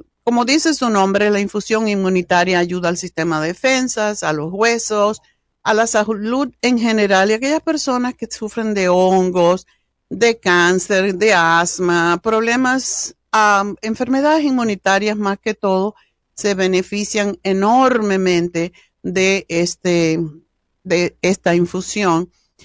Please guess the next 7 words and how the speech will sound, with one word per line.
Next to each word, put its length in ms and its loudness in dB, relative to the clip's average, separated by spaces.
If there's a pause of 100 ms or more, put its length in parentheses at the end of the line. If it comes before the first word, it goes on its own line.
(340)
Y 400 -2
además 600 2
de 100 -4
esas 200 -8
cuatro 440 -4
infusiones, 800 -2
tenemos 680 0